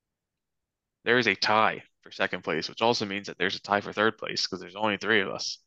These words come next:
is Sam and I. Or, I'm sorry, David and I. David and I, with a record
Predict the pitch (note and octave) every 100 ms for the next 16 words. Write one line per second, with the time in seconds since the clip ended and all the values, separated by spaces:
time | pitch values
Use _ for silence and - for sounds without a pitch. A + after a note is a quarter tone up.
0 | _ _ _ _ _ _ _ _ F2+ F#2
1 | - G#2 G#2+ F#2+ D#2+ - - _ A2 A2+
2 | G2+ F2 A2+ B2+ A#2 G2 F#2 D#2+ - _
3 | G2+ A2 G2 F2+ D2 - _ _ _ _
4 | _ _ - G2+ F2 G#2+ - D#2+ E2+